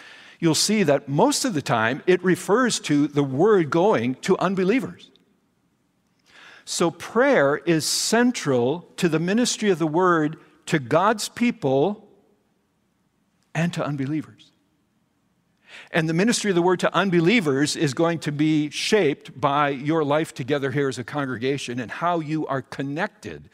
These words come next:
with unbelievers. So prayer is central to the church and to the harvest field. Cut an early groove of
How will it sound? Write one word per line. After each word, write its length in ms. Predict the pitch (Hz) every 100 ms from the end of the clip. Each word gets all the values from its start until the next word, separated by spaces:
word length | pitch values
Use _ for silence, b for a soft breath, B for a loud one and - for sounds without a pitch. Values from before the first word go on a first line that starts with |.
| b b b
with 220 | 147 147 -
unbelievers. 800 | 135 117 98 90 78 - _ _ _ _ _ _ _ _ _ _ _ _ _ _ _
So 220 | - 151
prayer 720 | - - 208 247 185 110 123 -
is 160 | 151 135
central 840 | - - - 214 214 - - 80 _ _ _ _ _ _ _ _ _ _ _ _ _ _ _ _
to 100 | -
the 100 | 104
church 560 | - 180 226 - - - _ _ _ _ _
and 120 | 135
to 100 | 139
the 120 | 120
harvest 380 | 104 123 110 -
field. 220 | - 65 _ _ _ _ _ _ _ _ _ _ _ _ _ _ _ _ _ _ _ _ _ _ _ - b b b b b b b _ _ _ _ _ _ _ _ _ _ _ _ _ _ _ _ _ _ _ -
Cut 180 | -
an 140 | 185 175
early 180 | 170 170
groove 300 | 139 180 117
of 240 | 95